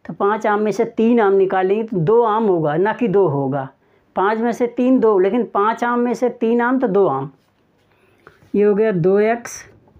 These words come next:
बराबर अठारह। ये सिंपल तरीका, ऐसा क्वेश्चन आपने किया है। अब एक्स बराबर हो गया अठारह के बटे दो कट दो, कितना हो गया?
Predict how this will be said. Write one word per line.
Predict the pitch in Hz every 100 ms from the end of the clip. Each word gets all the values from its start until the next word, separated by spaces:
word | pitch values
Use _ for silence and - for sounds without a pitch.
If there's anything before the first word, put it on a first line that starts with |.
| _ -
बराबर | 170 180 185 214
अठारह। | 208 180 - 170 185 254 - _ - -
ये | 202 - - _
सिंपल | - 196 196 214
तरीका, | 185 208 208 240
ऐसा | 220 208
क्वेश्चन | 190 180 202 185
आपने | 175 175
किया | 170 233 240
है। | 254 294 - _ _ -
अब | 175
एक्स | 196 208 208
बराबर | 190 190 190
हो | 185 185
गया | 208 214
अठारह | - - 185 190
के | 196 208
बटे | 175 165 175
दो | 165 214
कट | 214 208
दो, | 208 233
कितना | 233 226
हो | 196
गया? | 139 131